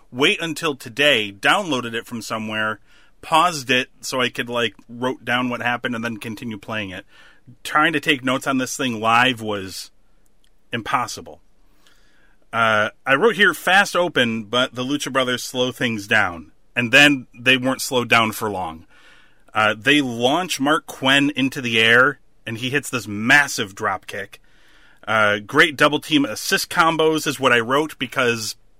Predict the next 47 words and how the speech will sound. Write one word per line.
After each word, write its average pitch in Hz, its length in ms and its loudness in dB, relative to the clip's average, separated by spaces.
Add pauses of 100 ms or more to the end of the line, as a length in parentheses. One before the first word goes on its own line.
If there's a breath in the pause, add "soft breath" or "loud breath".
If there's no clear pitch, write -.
there 135 120 2
was 123 120 -2
just - 180 -4
a 123 60 0
bunch 135 280 0
of 147 120 -8
them, 180 260 -4
and 120 160 0
I 117 60 2
<laughs> - 100 -20
couldn't - 480 -8 (320 loud breath)
list 143 260 -2
all 151 180 0
of 151 120 -6
them. 165 260 -6 (560 soft breath)
Uh, 113 360 6
a 135 120 2
massive 135 760 4
tope 147 360 2
con 131 220 0
hero 135 320 2
from 117 220 -6
Quinn 131 240 -2
to 127 80 -2
the 120 120 0
outside. 143 560 0 (280 loud breath)
They 131 100 2
hit 139 140 0
the 120 80 -4
silly 156 320 0
string 156 500 0
and 120 340 -4
the 110 320 -2
four 131 280 -4
fifty 135 340 -6
splash 131 400 -4
on 110 140 -2
Pentagon 143 500 -2
for 113 220 -6
a 104 80 -6
two. 156 420 -4 (460 loud breath)
Then 175 340 4
I 180 160 2
just 156 300 -2
wrote 147 200 2
down, 135 280 4
Nick, 135 280 -2